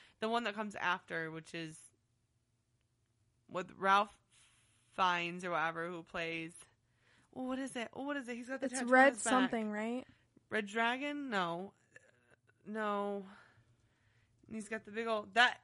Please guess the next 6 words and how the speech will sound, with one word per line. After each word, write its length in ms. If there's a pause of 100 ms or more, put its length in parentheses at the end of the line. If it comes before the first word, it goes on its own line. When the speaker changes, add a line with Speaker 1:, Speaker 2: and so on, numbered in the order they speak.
(120)
Speaker 1:
it, 220
that 240
is 120
a, 140 (1700)
that's 320
a 160